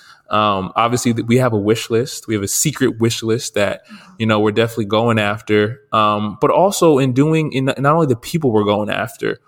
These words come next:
what else can we do as far as the podcast to take it to the next level, right? We already got audio. We're not in the same space, even though we are right now, uh, oftentimes, but what can we do to continue to elevate that? You know, what would incorporating video look like? What would incorporate,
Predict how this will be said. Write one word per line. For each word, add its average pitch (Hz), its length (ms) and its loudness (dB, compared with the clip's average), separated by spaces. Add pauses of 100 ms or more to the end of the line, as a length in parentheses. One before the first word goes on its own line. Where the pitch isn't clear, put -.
(420)
what 147 180 2
else 185 140 0
can 156 160 -2
we 135 100 4
do 123 260 4
as 110 100 0
far 107 260 0
as 101 120 -4
the - 100 -12
podcast 113 880 -2
to - 40 -14
take 104 140 -8
it - 60 -10
to 98 60 -4
the 95 60 -4
next - 300 -8
level, 90 320 -2
right? 104 240 -2
We 104 120 0
already 117 220 2
got 113 220 2
audio. 101 600 0 (380)
We're 117 80 0
not 147 120 2
in 165 60 -6
the 151 60 -8
same 131 380 0
space, 104 680 -2
even 98 160 -4
though 98 60 2
we 101 100 6
are 110 100 4
right 151 180 0
now, 101 420 -4 (320)
uh, 107 220 2
oftentimes, 110 920 0
but 107 200 2 (380)
what 135 160 0
can 156 100 -2
we 135 80 2
do 123 140 2
to 117 80 2
continue 107 360 -6
to - 160 -8
elevate - 500 -4
that? - 300 -4
You 113 120 -4
know, 101 160 2
what 113 240 2
would 120 160 -4
incorporating 110 680 -4
video 104 380 2
look - 260 -6
like? - 220 -4
What 113 140 2
would 123 120 2
incorporate, 113 880 0